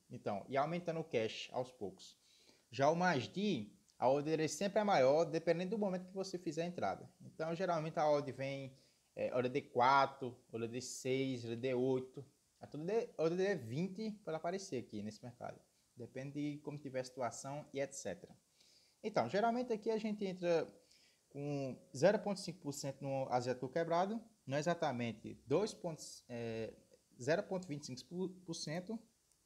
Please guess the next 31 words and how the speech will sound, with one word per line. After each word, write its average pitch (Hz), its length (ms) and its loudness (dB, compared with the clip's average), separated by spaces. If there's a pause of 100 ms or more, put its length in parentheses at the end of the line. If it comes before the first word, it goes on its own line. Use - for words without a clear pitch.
(220)
zero 139 160 -2
ponto 147 180 -8
vinte 131 160 -8
e - 40 -16
cinco 127 160 -16
por 127 100 -12
cento - 160 -16
no 123 80 -6
exatamente, 151 680 -6 (840)
e 147 160 2
o 180 80 2
Mais 151 340 2
D, 160 420 -4 (300)
que - 80 -10
é 110 40 -8
pra 107 120 -2
sair 107 180 -6
dois 131 160 -2
escanteios, 135 540 -2
a 135 100 -2
gente 147 140 -6
também 143 240 -6
vai 139 160 -2
com 135 160 -10
zero 156 240 -2
ponto 170 240 -10
vinte 147 140 -10
e - 40 -16
cinco 151 220 -14
por 165 140 -6
cento 156 440 -6